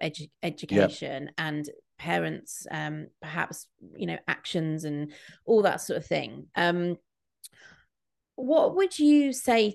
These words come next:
Speaker 1: to, because I think one of the, the things I hear a lot, and I have this myself, as I've already mentioned,
Speaker 2: Hmm.
Speaker 1: I know,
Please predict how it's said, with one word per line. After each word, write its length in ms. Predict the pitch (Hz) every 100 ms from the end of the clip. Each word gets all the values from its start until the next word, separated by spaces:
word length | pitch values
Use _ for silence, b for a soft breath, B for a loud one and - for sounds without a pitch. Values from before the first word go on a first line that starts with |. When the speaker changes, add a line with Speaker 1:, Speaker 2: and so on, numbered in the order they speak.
| -
Speaker 1:
to, 260 | 175 165 160
because 260 | 190 220
I 80 | 220
think 400 | 208 269 254 - _ _
one 220 | 220 233 240
of 180 | 226 214
the, 400 | 202 190 185 -
the 100 | 180
things 300 | - 185 170
I 140 | 180
hear 240 | 175 180 175
a 40 |
lot, 340 | 202 208 165
and 100 | 165 175
I 60 |
have 340 | 170 196 190 175
this 260 | 170 -
myself, 560 | 175 165 - 170 156 156
as 120 | 170
I've 140 | 175 175
already 240 | 170 165
mentioned, 580 | 175 180 - 160 139 -
Speaker 2:
Hmm. 240 | - 101 - 226
Speaker 1:
I 260 | 269 285
know, 540 | 247 240 175 170 160